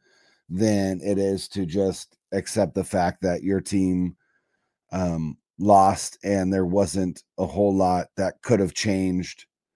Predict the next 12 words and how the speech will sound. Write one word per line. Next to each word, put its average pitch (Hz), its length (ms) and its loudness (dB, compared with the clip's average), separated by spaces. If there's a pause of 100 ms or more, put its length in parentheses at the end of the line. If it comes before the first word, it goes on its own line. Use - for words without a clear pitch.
(340)
the 104 160 -2
outcome 95 640 -2
of 92 140 -8
the 95 120 -2
game. 90 280 0
And 95 120 0
I 117 60 6
genuinely 147 560 6
feel 139 300 6
like 113 360 6 (760)
there 113 200 4
isn't. 110 540 0